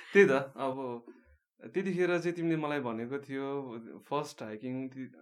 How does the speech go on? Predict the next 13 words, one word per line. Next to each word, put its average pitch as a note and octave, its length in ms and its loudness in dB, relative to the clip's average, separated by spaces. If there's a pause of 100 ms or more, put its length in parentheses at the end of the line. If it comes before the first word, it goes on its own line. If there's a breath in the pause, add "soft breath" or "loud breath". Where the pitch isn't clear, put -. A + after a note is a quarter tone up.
(160)
मतलब C3 260 -8
म C3 260 -4
कहिले C3+ 300 -4
पनि D3 160 -2
हिँडेको A2+ 280 -6
थिएन B2 240 -8
भनेर G#2+ 320 -8
भनेको G#2+ 340 -12
थियो, B2 140 -10
होइन? A2 160 -12
अ, - 1200 -14
त्यही D#3 120 -4
भएर C#3+ 460 -4